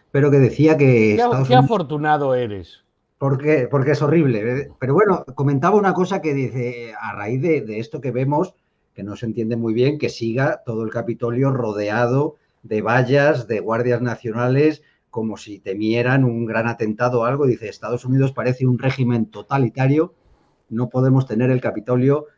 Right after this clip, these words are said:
Speaker 1: cerrado al público". La verdad, yo no sé quién es esta señora, pero en este, en este caso, yo
Speaker 2: En este
Speaker 1: lo veo
Speaker 2: caso está
Speaker 1: muy
Speaker 2: correcta. Eh,
Speaker 1: Claro, decimos, "¿qué,
Speaker 2: es,
Speaker 1: qué
Speaker 2: es
Speaker 1: pasa allí?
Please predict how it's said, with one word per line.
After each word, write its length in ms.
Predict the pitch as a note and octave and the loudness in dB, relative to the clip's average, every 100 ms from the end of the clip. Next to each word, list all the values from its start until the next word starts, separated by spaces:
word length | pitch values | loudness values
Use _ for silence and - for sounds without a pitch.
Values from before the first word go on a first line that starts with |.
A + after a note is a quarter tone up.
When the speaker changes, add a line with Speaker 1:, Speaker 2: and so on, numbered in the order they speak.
| _ | _
Speaker 1:
cerrado 420 | - G2+ G#2+ G#2 F#2+ | -10 -6 -4 -2 -2
al 140 | E2 | -6
público". 500 | E2+ D#2+ E2 _ D2+ _ _ _ _ _ | -10 -12 -16 _ -20 _ _ _ _ _
La 240 | G2 G2+ | -10 -6
verdad, 300 | F#2+ F#2+ D3+ | -4 0 2
yo 100 | D3 | 4
no 80 | F3 | 4
sé 80 | D3+ | 4
quién 140 | C#3+ | 2
es 80 | B2+ | 2
esta 220 | A#2 A#2+ | 0 -2
señora, 320 | A2+ B2 F3+ E3+ | 0 2 2 2
pero 340 | A2 G2 G2 | 0 -2 -4
en 140 | G2 | -6
este, 640 | G#2 G#2 B2+ B2 A#2+ B2 A2+ | -8 -6 0 2 2 0 -2
en 100 | A2+ | -4
este 180 | A2 A#2+ | -4 -4
caso, 460 | B2+ C3 D#3 A#2 G#2+ | -2 -2 -2 -4 -10
yo 140 | F#2+ F#2+ F#2 F2+ _ _ _ _ _ - | -12 -12 -12 -20 _ _ _ _ _ -14
Speaker 2:
En 100 | D3 | -8
este 60 | D#3 | -6
Speaker 1:
lo 140 | C3+ | -4
veo 100 | D#3 D3+ | -4 -2
Speaker 2:
caso 140 | B2+ | 0
está 160 | C#3 C3+ | -2 -4
Speaker 1:
muy 80 | |
Speaker 2:
correcta. 560 | D3+ F3 D#3 C#3 G#2+ F2+ _ _ _ _ | -6 -4 -6 -10 -12 -14 _ _ _ _
Eh, 160 | G#2 A#2+ | -8 -4
Speaker 1:
Claro, 340 | A2+ - - _ _ | -2 -2 -4 _ _
decimos, 320 | G#2 F#2+ - | -14 -14 -10
"¿qué, 140 | - | -6
Speaker 2:
es, 60 | E3+ | -6
Speaker 1:
qué 60 | F#2+ | -6
Speaker 2:
es 60 | E3+ | -4
Speaker 1:
pasa 220 | F#3+ - - | -4 -4 -2
allí? 180 | G3+ | -2